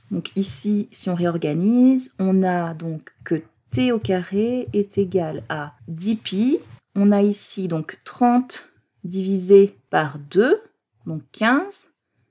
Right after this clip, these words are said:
qu'on va passer ensuite de l'autre côté, donc en divisant, donc on divise par quinze. Donc ça fait dix pi sur quinze. Et donc ça, c'est t au carré. Donc, pour avoir t,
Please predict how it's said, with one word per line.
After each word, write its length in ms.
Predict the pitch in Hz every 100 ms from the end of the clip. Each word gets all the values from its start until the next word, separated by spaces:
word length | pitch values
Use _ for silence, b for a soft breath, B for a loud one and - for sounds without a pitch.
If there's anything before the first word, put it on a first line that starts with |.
| _
qu'on 100 | 190
va 100 | 185
passer 300 | 196 196 208
ensuite 240 | 196 190
de 60 | 180
l'autre 180 | 170 -
côté, 240 | 160 220
donc 180 | 220 190
en 80 | 170
divisant, 540 | 170 170 160 160 196
donc 180 | 202 -
on 40 |
divise 440 | 170 170 160 180 -
par 380 | 165 170 -
quinze. 380 | - 139 131 - - -
Donc 120 | -
ça 80 | -
fait 140 | 170
dix 180 | 156 175
pi 240 | - 180
sur 300 | 180 - -
quinze. 440 | - 175 202 240 - b b b b
Et 60 | 170
donc 120 | 165
ça, 120 | 175
c'est 180 | 196 175
t 200 | - 226
au 60 | 208
carré. 640 | - 147 156 170 226 302 b b b -
Donc, 580 | 160 214 190 170 - _
pour 200 | 196 165
avoir 380 | 160 156 143 -
t, 460 | - - 196 247